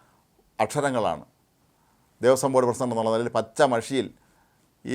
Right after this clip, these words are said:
എല്ലാ തട്ടിപ്പും എങ്ങനെ നടത്തണമെന്ന് ഉള്ള വൃത്തിയായി അയാൾ ഫയലിൽ എഴുതി കൊടുത്തത് തന്നെയാണ് ഒടുവിൽ അയ്യപ്പൻ അയാളെ പിടികൂടാനും ആ പ്രത്യേക അന്വേഷണ സംഘത്തിന്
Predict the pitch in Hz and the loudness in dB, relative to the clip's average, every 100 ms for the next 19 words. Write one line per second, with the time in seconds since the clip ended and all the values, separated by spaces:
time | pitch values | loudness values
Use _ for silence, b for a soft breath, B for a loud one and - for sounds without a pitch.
0 | 139 151 185 185 147 165 147 143 110 _ | 4 10 8 8 4 4 2 -2 -4 _
1 | - 131 170 156 135 160 156 135 135 120 | -4 2 4 4 2 2 2 2 0 0
2 | 135 131 127 175 170 139 127 - 123 123 | 2 0 -2 4 8 8 6 2 2 2
3 | 120 143 139 123 127 120 113 135 117 107 | 2 2 2 -2 -2 -2 -2 -2 0 0
4 | 117 98 - - _ _ _ 107 131 113 | -2 -4 -8 -18 _ _ _ 0 2 0
5 | 98 - 107 117 - 101 - 107 101 - | -4 -6 -4 -4 -4 -8 -6 -4 -4 -2
6 | 107 117 123 110 104 - b b b b | -2 -2 2 0 0 -8 b b b b
7 | b b _ _ _ _ _ - 110 120 | b b _ _ _ _ _ -2 2 2
8 | 143 143 123 120 127 113 117 113 | 4 4 4 -2 -4 -6 -6 -4